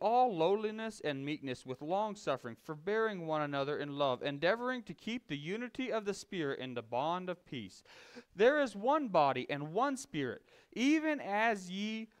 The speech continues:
are called, in one hope of your calling, one Lord, one faith, one baptism, one God and Father of all, who is above all and through all and in you all. But unto every one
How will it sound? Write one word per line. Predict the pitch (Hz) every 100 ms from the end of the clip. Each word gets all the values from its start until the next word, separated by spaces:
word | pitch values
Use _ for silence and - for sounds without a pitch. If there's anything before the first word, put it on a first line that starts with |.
| -
are | 190 202
called, | 202 226 233 165 143
in | 185 180 165 180
one | 269 302
hope | 247 226 208
of | 180
your | 180
calling, | 175 180 160 139 139
one | 185 269 277 233
Lord, | 196 175 143
one | 156 202 254 240
faith, | - 196 170 139
one | 160 180 247 262
baptism, | 208 190 175 180 151 139 127
one | 175 269 294
God | 202 202 185 165 131 - _ - -
and | 185 185
Father | - 214 214 196 170 113 - - _ -
of | 196 208
all, | 208 190 165
who | 151 247
is | 269 254
above | 262 226 285 269
all | 240 220
and | 208 208 190
through | 254 277 233
all | 202 208
and | 220
in | 220 269
you | 254 233 185
all. | 147
But | 147 190
unto | 233 240 240 -
every | 247 294 285 294
one | 220 262 269 240